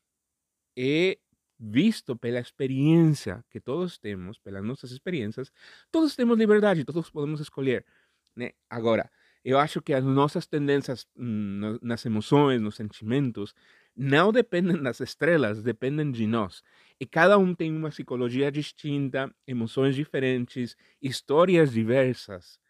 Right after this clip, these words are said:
E as nossas ações são fruto disso, das nossas escolhas, com as nossas emoções, com, até com o nosso contexto, né? Então, isso é o primeiro problema. O segundo problema, é, de novo,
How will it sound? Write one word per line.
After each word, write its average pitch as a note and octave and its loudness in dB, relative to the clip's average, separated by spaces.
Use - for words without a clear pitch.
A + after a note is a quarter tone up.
E G3+ 4
as D3+ 0
nossas G#3 -2
ações F3 -6
são F#3 -6
fruto G3 -6
disso, G3 -2
das A2 -2
nossas D3 -4
escolhas, D#3 2
com D#3 -10
as B2+ -4
nossas B2+ -6
emoções, C#3 0
com, B2 0
até C3 0
com C3+ 0
o C3 4
nosso A#2 0
contexto, F#2 -10
né? G#2+ -10
Então, A#2+ -6
isso C#4 0
é - 0
o C#4 0
primeiro G3+ 4
problema. A2 -2
O D#3 -2
segundo G#3 4
problema, C#3+ 4
é, A2 -12
de A2 -4
novo, A#2+ -2